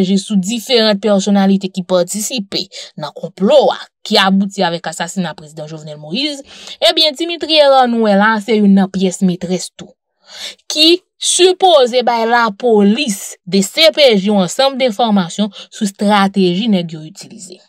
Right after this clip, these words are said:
Dimitri Era, nou wè la, s on fin estratèj. E pou nou menm ki konn gade prizon brek,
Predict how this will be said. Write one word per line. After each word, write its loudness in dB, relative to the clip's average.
Dimitri 0
Era, 4
nou 2
wè 2
la, 0
s -10
on -10
fin -2
estratèj. -6
E 2
pou -4
nou 0
menm 0
ki -8
konn -2
gade 2
prizon 0
brek, -2